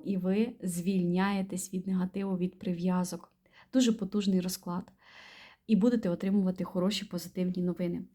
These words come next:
Також ці новини, може, стосуються взагалі вашої родини, вашої сім'ї. І тут йде якесь звільнення. Нарешті, нарешті позбулись, звільнились, нарешті розв'язались, залишили позаду,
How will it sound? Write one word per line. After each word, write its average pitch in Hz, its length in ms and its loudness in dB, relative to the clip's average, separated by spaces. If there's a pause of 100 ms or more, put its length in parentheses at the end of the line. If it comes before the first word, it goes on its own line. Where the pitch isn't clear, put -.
(100)
Також 233 320 -2
ці - 140 -2
новини, 240 300 8
може, 202 220 4
стосуються 220 560 0
взагалі 208 640 4
вашої 185 500 0
родини, 180 400 2
вашої 175 440 0
сім'ї. 175 640 0 (520)
І 220 80 4
тут 226 220 4
йде 208 260 8
якесь 190 400 0
звільнення. 175 640 2
Нарешті, 190 880 2
нарешті 214 580 4
позбулись, 196 720 4
звільнились, 208 840 4
нарешті 208 720 2
розв'язались, 202 1160 6
залишили 208 560 4
позаду, 202 720 2